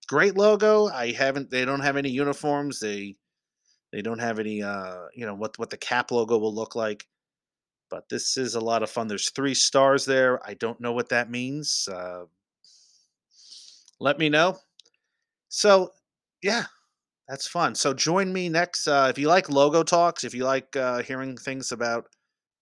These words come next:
uh, baseball logos, uh, Ed Rivera, who is the podcast man behind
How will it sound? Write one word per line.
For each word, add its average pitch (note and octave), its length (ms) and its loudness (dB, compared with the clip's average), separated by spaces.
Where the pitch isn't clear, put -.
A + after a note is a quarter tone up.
uh, E2 180 -14
baseball A#2 380 -2
logos, C#3 560 -2
uh, G2+ 260 -8
Ed B2 180 -8
Rivera, A#2 500 -4
who G#2 220 -12
is G2 420 -12
the F#2+ 400 -16
podcast A2 760 -10
man G#2+ 320 -10
behind G#2+ 580 -12